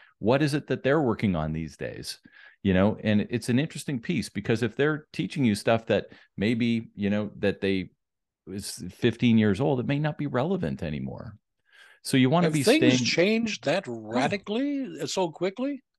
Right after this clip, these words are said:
Speaker 1: Every day. Haven't they? You know,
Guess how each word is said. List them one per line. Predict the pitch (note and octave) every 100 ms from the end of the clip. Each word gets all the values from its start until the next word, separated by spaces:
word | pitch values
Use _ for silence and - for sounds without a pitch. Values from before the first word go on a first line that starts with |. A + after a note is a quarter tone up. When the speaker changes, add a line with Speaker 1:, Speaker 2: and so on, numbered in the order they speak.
| _ _ _ _ _ _ _ _ _ _ _ _ _ -
Speaker 1:
Every | F#2+ E3
day. | F#2+ C#3+ C3 - _ _ _ _ _ _ _ _ _ _ _ _ _ _ _
Haven't | - G#2+ B2+
they? | C#3+ E3 - _ _ _
You | G#2
know, | A2+